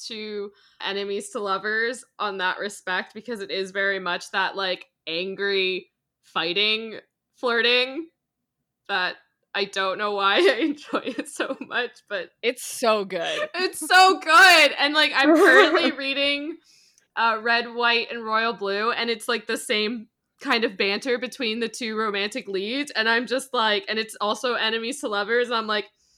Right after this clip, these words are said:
Speaker 1: this is so good. So yes. It, yeah.
Speaker 2: This is
Speaker 1: Yeah.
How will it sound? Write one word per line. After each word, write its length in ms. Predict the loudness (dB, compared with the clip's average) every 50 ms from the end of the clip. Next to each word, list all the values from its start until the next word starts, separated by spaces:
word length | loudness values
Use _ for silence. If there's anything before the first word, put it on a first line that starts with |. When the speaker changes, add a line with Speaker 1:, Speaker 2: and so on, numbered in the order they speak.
| _ _ _ _ _ _ _ _ _ _ _ _ _ -2
Speaker 1:
this 200 | -2 -2 -2 -2
is 360 | -6 -6 -6 -6 -10 -12 -14 _ _ _ _ _ _ _ _ _ _ _ _ -16
so 200 | -4 -2 -2 -2
good. 280 | 0 0 0 0 -2 -2
So 80 | -4 -4
yes. 720 | 0 2 4 4 4 4 2 -4 -8 -10 -12 -14 -18 _ _ _ _ _ _ _ _ _ _ _ _ _ _ _ _ _ _ _ _ -6
It, 180 | -2 -2 -2 -2 -6 _
yeah. 440 | -16 -8 -2 4 6 6 6 6 4
Speaker 2:
This 80 | 2 -2
is 100 | -12 -20 _ _ _ _ _ -20 -10
Speaker 1:
Yeah. 260 | -8 -6 -6 -6 -8